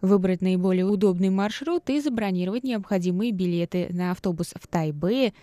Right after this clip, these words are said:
Новом Тайбэе и Илане. Представители ведомства заявили, что в будущем приложение станет доступно на английском, японском и корейском языках.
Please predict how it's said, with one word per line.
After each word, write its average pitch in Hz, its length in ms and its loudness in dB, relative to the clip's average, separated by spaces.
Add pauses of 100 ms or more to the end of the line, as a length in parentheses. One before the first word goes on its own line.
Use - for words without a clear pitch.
(160)
Новом 294 380 0
Тайбэе 220 460 0
и 190 380 -4
Илане. 170 600 -2 (400)
Представители 269 680 2
ведомства 233 580 -2
заявили, 202 480 -2
что 247 220 -4
в 226 60 -4
будущем 233 500 -2
приложение 190 640 -2
станет 185 380 -2
доступно 185 500 -4
на 175 160 0
английском, 185 640 -2 (360)
японском 240 600 0
и 277 80 -4
корейском 190 580 -2
языках. 175 640 -2